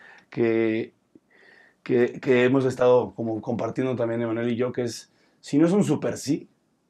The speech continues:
mejor no. Y entonces les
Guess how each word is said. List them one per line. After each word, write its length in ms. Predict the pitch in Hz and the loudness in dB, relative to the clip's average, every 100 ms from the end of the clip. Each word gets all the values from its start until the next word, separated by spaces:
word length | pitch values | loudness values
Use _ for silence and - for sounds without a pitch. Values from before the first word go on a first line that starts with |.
| _ _ | _ _
mejor 380 | - 127 127 139 | -12 -8 -4 -4
no. 300 | - 90 87 - _ _ _ _ _ _ _ _ _ | -6 -14 -16 -20 _ _ _ _ _ _ _ _ _
Y 380 | - 135 135 139 | 0 4 6 4
entonces 400 | 135 135 160 156 - _ | 2 0 0 0 -4 _
les 140 | 131 | -8